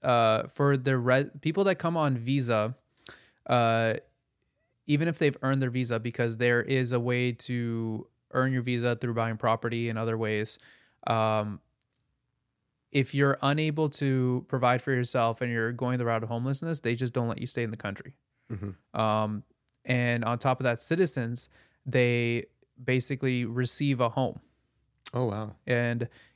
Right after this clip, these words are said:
Speaker 1: you know, they did the same thing in Libya, actually. So Libya, they would give homes to,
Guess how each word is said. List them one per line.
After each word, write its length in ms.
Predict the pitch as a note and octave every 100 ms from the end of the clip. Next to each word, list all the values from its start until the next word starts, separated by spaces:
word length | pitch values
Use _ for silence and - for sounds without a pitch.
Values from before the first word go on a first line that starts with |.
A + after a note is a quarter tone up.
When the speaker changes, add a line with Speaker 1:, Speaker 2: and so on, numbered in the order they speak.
| -
Speaker 1:
you 60 |
know, 120 | B2+
they 160 | A#2 A#2+
did 160 | B2+ C3
the 100 | B2+
same 340 | - B2+ B2+
thing 340 | B2+ B2+ B2 B2
in 240 | B2+ A#2+ B2
Libya, 320 | F3 D#3+ A#2
actually. 540 | A2+ A#2 - A#2 C3+ _ _ _ _ _ _
So 260 | - B2 A2+
Libya, 440 | A#2 C3+ C3 B2+
they 140 | A#2+ A#2+
would 180 | A#2+
give 220 | A#2+ B2+ A#2+
homes 460 | B2+ B2 B2 -
to, 340 | - A#2 A2+